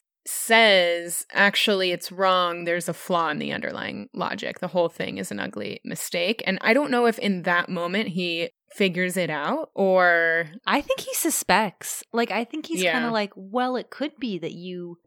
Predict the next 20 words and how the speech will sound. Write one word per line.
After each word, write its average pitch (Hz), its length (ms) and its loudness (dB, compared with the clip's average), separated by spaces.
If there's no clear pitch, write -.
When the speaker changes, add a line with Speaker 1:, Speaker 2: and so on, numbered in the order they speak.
Speaker 2:
burn 170 260 -6
the 156 60 -10
soul 214 340 -6
of 196 140 -6
someone, 151 320 -10
but, 151 140 -12
like, 151 200 -10
that's 156 300 -6
f-, - 240 -20
so 233 560 -4
messed 214 400 -6
up 139 300 -8
that - 100 -10
I - 100 -8
can't 180 220 -6
Speaker 1:
Yeah. 165 160 -2
Speaker 2:
even 160 100 -6
consider 143 460 -12
it." - 220 -12
Speaker 1:
Totally. 175 600 -4